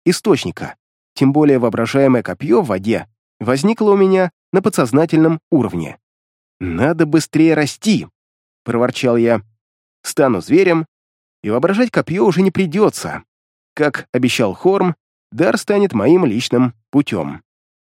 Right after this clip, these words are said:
Я порыскал по трупам, но не нашел ничего примечательного. На груди зверей были татуировки с сидящим на коленях человеком. Он смотрел вверх, но луч с неба был перечеркнут. Уж не ересь ли это?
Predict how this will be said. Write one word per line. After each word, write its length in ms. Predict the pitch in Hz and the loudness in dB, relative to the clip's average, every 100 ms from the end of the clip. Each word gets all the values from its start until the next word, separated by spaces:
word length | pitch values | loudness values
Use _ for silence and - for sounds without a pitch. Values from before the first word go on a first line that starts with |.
| _ | _
Я 220 | - 92 110 | -12 -6 -2
порыскал 400 | 165 220 - 127 | 0 -2 -4 -6
по 140 | 87 | -6
трупам, 480 | - 190 180 175 156 _ _ _ _ - | 0 0 2 0 -2 _ _ _ _ -6
но 140 | 107 | 0
не 120 | 175 | 2
нашел 300 | 208 208 220 | 0 0 0
ничего 320 | 220 202 196 | 0 0 0
примечательного. 920 | 190 202 202 - 196 - 90 78 71 - _ _ _ _ - | 0 0 0 0 -2 -2 -6 -8 -10 -16 _ _ _ _ -6
На 140 | 104 | -4
груди 320 | 123 151 160 | 0 2 2
зверей 480 | 131 90 151 202 110 - _ _ - | 0 0 0 0 0 -4 _ _ -6
были 280 | 143 220 | -2 0
татуировки 640 | 214 185 165 139 202 - 180 | 0 2 2 2 0 -2 -4
с 80 | |
сидящим 520 | - 117 160 202 - 180 | -4 -2 0 0 0 0
на 80 | |
коленях 540 | 151 107 135 143 127 - - | 0 0 2 2 0 -6 -8
человеком. 720 | - 123 110 139 - 82 - _ _ _ - | -2 0 2 0 0 -8 -12 _ _ _ -4
Он 140 | 120 | -2
смотрел 440 | - 123 123 98 | 0 -2 0 -4
вверх, 360 | 85 156 190 - _ _ | -2 0 0 -4 _ _
но 200 | - 104 | -4 0
луч 220 | 196 240 - | 0 -2 -2
с 60 | |
неба 320 | 113 185 196 | 2 2 2
был 320 | 95 110 143 131 _ _ - | -2 0 0 -2 _ _ -2
перечеркнут. 760 | 127 120 - 117 - 73 - _ _ _ _ _ _ _ _ _ _ | 0 0 -2 -4 -4 -10 -14 _ _ _ _ _ _ _ _ _ _
Уж 280 | - 117 - | -4 -2 2
не 140 | 117 113 | 2 2
ересь 400 | 101 175 240 - | 2 2 2 -2
ли 140 | 214 | -2
это? 340 | 180 - 92 | -2 -2 -8